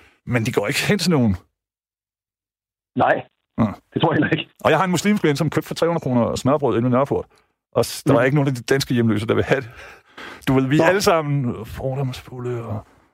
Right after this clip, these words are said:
Speaker 1: han var nødt til at ringe, øh, til mig og fem andre, fordi han spiser ikke selv leverpostej.
Speaker 2: Nej, nej. Jamen, det, det, det, det tror jeg sgu desværre, den der statistik der, det, det, øh,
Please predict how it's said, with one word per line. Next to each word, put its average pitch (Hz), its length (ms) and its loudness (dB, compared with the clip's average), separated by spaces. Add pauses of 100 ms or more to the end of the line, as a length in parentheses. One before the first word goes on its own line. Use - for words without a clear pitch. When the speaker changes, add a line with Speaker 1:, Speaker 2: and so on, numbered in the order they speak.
(380)
Speaker 1:
han 147 80 4
var 165 60 4
nødt 160 100 4
til - 40 0
at 123 80 2
ringe, 139 240 2
øh, 120 120 -2
til - 120 -2
mig 113 180 4
og 117 80 2
fem 113 180 0
andre, - 240 -2 (100)
fordi - 260 -12 (600)
han 120 100 4
spiser 95 300 -4
ikke - 120 -10
selv - 200 -4
leverpostej. - 320 -10 (1000)
Speaker 2:
Nej, 110 260 2 (200)
nej. 101 140 0 (1700)
Jamen, 127 140 0
det, 131 80 2
det, 170 140 2
det, 180 120 2
det 180 120 2
tror 196 120 0
jeg 208 60 2
sgu 180 120 -2
desværre, 160 220 0
den 175 140 0
der 160 80 0 (180)
statistik 156 420 -2
der, 110 120 0
det, - 180 0
det, 143 100 4
øh, 120 380 2